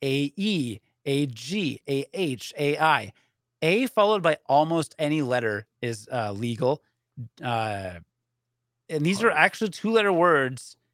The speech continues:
Speaker 2: I gotta
Speaker 1: in the
Speaker 2: get a
Speaker 1: tournament
Speaker 2: Scrabble
Speaker 1: word
Speaker 2: dictionary
Speaker 1: list.
Speaker 2: then.
Speaker 1: Q I, X I, X U.
Speaker 2: Oh, I coulda won. I coulda dominated.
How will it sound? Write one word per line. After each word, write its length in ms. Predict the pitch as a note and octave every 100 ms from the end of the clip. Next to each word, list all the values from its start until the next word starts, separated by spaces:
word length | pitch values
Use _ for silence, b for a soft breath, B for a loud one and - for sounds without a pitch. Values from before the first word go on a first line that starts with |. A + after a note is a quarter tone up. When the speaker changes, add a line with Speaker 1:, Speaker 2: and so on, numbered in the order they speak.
| _ _ -
Speaker 2:
I 40 |
gotta 100 | D3+ E3
Speaker 1:
in 40 |
the 80 | D#3+
Speaker 2:
get 100 | A2
a 40 |
Speaker 1:
tournament 320 | F3+ F3+ E3
Speaker 2:
Scrabble 140 | D3 C3
Speaker 1:
word 220 | D3+ C3
Speaker 2:
dictionary 280 | G#2 F#2+ F#2+
Speaker 1:
list. 140 | F#2
Speaker 2:
then. 180 | F2+ F2+
Speaker 1:
Q 340 | - - F#3 F#3+
I, 420 | D3+ D3 E3 G#3+ _ _ _
X 320 | - G#3 - D#3+
I, 460 | D3 D3 D#3+ F3+ _
X 300 | D3 D#3+ -
U. 640 | C#3 C#3 G3+ D#3+ B2 D#3 - -
Speaker 2:
Oh, 460 | E4+ F4 F#3+ D3 G#3+
I 100 | D#4
coulda 260 | D4+ D4 G#3+
won. 420 | B3 B3 F#3+ D#3+
I 160 | - C4
coulda 280 | F3 D3+ B2
dominated. 720 | A2 F#3 A#3 A#2 D#2 C2